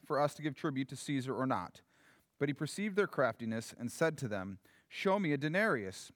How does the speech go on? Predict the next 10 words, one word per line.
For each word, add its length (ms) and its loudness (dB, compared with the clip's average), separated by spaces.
Whose 260 -2
likeness 500 0
and 140 -4
inscription 540 -2
does 180 -2
it 80 -4
have?" 380 0
They 160 -4
said, 220 -2
"Caesar's." 600 -4